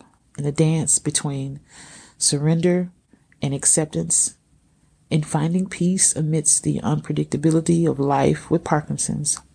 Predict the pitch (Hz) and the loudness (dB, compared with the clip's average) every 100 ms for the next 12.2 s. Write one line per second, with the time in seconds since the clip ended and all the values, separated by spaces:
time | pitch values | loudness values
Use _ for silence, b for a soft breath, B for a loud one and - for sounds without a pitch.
0 | - 151 160 160 175 175 - 147 143 151 | -2 2 2 4 4 4 0 -4 -4 -6
1 | - _ _ 160 151 143 143 - - - | -10 _ _ 0 0 0 -6 -8 -14 -6
2 | 151 143 147 143 147 - _ _ _ - | -4 -2 -2 0 -4 -8 _ _ _ -16
3 | - - B B B B - 165 165 180 | -16 -16 B B B B 0 2 6 6
4 | 185 180 170 - 175 - 170 - 170 156 | 6 4 2 2 2 4 2 0 0 0
5 | 156 165 165 156 156 - 165 156 156 - | 0 2 2 2 0 0 -2 -2 -4 -2
6 | 147 - 165 156 147 139 - _ - 147 | 0 0 2 2 0 -4 -8 _ -6 0
7 | 151 - 156 147 143 143 143 - - - | 2 2 0 -2 -4 -4 -4 -6 -8 -6
8 | - 151 139 135 - 139 - 143 - 165 | -4 -6 -6 -10 -8 -12 -10 -10 -10 -12
9 | - _ _ _ _ _ _ _ - 175 | -18 _ _ _ _ _ _ _ 0 2
10 | 147 147 143 - 127 - - _ _ _ | 2 0 0 -2 -6 -8 -20 _ _ _
11 | _ _ _ _ _ _ - - - 175 | _ _ _ _ _ _ -20 -14 -2 2
12 | 156 131 | 2 -2